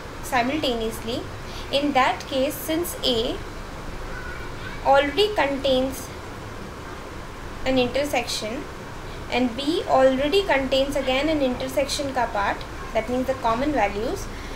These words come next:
so we ne-, we need, we need not need to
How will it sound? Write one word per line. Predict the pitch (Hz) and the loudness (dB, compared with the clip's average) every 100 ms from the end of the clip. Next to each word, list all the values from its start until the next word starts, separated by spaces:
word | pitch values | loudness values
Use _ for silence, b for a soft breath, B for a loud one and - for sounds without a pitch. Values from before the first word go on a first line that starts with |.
| B | B
so | - 285 | 0 2
we | 294 | 2
ne-, | 285 277 - - - - 240 226 | 2 -2 -6 -10 -10 -8 -6 0
we | 302 320 | 4 4
need, | 285 311 359 - 247 | 2 0 0 -4 0
we | 294 | 2
need | 294 277 | 4 4
not | 339 392 | 2 2
need | 349 294 285 - | 0 0 -2 -4
to | 339 | -4